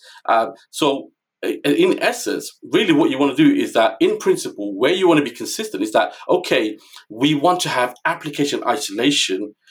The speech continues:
and that's the consistent, uh, principal objective, regardless of the cloud. In Google Cloud, I will achieve that through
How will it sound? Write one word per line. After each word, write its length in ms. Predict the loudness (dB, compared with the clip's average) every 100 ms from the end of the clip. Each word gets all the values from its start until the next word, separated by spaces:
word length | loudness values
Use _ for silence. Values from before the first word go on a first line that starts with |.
| -16 -10
and 120 | -2
that's 280 | 0 0 -2
the 100 | -6
consistent, 720 | -4 -4 2 2 0 -4 -6 _ _ _ -4
uh, 280 | 0 2 2
principal 300 | 0 -2 -2
objective, 520 | -4 -2 -4 -4 -14 -14 _ _ _
regardless 420 | 0 2 2 0
of 80 | -6
the 80 | -8
cloud. 280 | -6 -6 -6 -14 _ -20 _ _ 0
In 180 | 2
Google 300 | 4 4 2
Cloud, 300 | 4 4 4 2
I 140 | 2
will 140 | 2 0
achieve 400 | 0 2 2 4
that 200 | 2 0
through 580 | -4 0 0 -4 -12